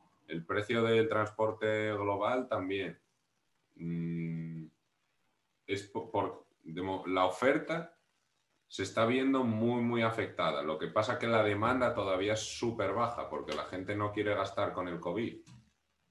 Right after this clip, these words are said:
Pero en el momento que se abra un poco, e incluso ahora que no se está abriendo mucho, ya se está empezando a,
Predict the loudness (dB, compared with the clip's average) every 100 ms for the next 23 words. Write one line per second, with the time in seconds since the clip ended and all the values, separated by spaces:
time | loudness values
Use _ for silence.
0 | -10 -6 -4 -2 -2 -2 -2 0 -2 -2
1 | -2 2 2 4 2 0 4 4 6 0
2 | -2 0 2 4 4 6 8 10 8 6
3 | 2 0 4 6 8 6 6 6 4 2
4 | 2 4 4 2 0 2 2 4 4 6
5 | 8 8 8 4 -2